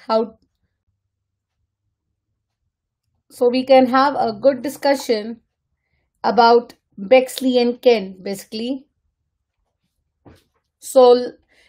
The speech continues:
I'll be sharing my screen just to tell you guys about the schools in Bexley, the schools in Kent, and how you apply to them,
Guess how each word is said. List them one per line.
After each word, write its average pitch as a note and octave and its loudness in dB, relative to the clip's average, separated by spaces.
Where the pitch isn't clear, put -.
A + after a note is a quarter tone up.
I'll A#3+ 2
be C#4 -4
sharing E4+ 0
my D4+ -2
screen D4 -8
just E4 -6
to F4 -8
tell C#4 2
you C4 -2
guys B3+ 2
about B3 4
the A#3 -12
schools D4+ -6
in B3+ -6
Bexley, B3 -4
the G#3+ -12
schools D4+ -6
in C4+ -4
Kent, C4 2
and A#3 -8
how C#4+ -2
you D4 -2
apply B3 0
to A#3+ -6
them, A#3+ -4